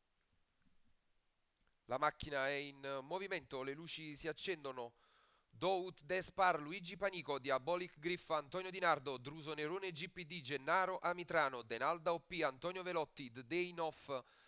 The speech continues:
Max Pignatelli, da Shiba Wild, Domenico Luongo, Dinamite di Celle, Mario Minopoli Junior, Donatello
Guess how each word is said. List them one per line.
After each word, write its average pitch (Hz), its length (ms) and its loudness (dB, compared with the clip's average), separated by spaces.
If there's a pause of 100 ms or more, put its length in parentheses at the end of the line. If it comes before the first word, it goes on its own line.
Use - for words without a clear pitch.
(180)
Max - 360 0
Pignatelli, 175 680 2
da 139 160 4
Shiba 180 300 0
Wild, 151 500 6
Domenico 175 480 -4
Luongo, 139 340 -2
Dinamite 135 460 -4
di 175 100 -8
Celle, 123 320 -2
Mario 147 320 0
Minopoli 156 420 -8
Junior, 110 380 -8
Donatello 147 800 -2